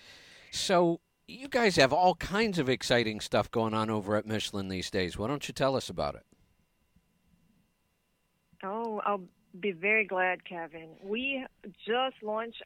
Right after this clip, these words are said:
Speaker 2: our latest offering in our history of legendary Linehouse steer tires, the replacement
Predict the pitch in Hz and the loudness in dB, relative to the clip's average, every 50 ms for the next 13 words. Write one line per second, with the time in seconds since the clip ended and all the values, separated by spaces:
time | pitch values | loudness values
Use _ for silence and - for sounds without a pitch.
0 | - 208 202 196 190 180 175 180 185 190 208 226 233 233 240 247 240 - - - | -8 -6 -6 -4 -6 -8 -8 -8 -4 -2 -2 -2 -2 -2 -4 -6 -8 -10 -14 -14
1 | - 196 202 202 - _ - 220 208 208 202 202 196 190 185 185 180 180 180 175 | -12 -10 -10 -12 -14 _ -20 -18 -16 -16 -16 -16 -16 -14 -16 -16 -16 -18 -20 -18
2 | - - 180 180 185 175 165 170 196 208 196 - - 208 185 175 - - 196 196 | -12 -10 -8 -8 -8 -8 -10 -10 -12 -12 -12 -10 -8 -8 -8 -8 -8 -4 -2 0
3 | 202 220 202 - 214 196 180 190 190 196 196 190 180 175 190 190 190 208 190 190 | 0 0 -2 -6 -10 -6 -2 -2 0 0 0 0 0 0 -2 -2 -4 -6 -8 -10
4 | 180 - - 208 196 190 190 - 185 180 175 175 180 180 180 180 - - - _ | -10 -12 -10 -6 -6 -6 -6 -6 -4 -4 -4 -4 -4 -6 -8 -8 -12 -16 -20 _
5 | _ - - - - _ - _ _ _ - 190 175 208 196 196 202 196 190 208 | _ -20 -20 -20 -20 _ -20 _ _ _ -16 -12 -8 -8 -6 -6 -6 -4 -4 -4
6 | 202 - _ - 220 226 226 240 226 - - 226 226 226 226 226 | -6 -6 _ -4 -2 -2 -2 -2 -4 -8 -14 -12 -10 -10 -10 -10